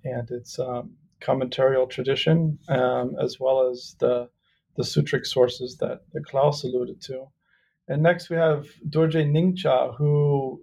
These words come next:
offers this really critical, um, piece on one of Dolpopa's students'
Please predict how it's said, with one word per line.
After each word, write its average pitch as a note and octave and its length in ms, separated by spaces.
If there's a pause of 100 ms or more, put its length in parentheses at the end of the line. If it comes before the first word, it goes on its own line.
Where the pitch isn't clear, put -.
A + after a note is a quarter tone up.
(160)
offers D#3+ 600
this C#3+ 420
really E3 380
critical, D#3 840 (680)
um, C3+ 520
piece - 560
on C#3 640 (200)
one D3+ 180
of D#3 140
Dolpopa's D3+ 640
students' E3 680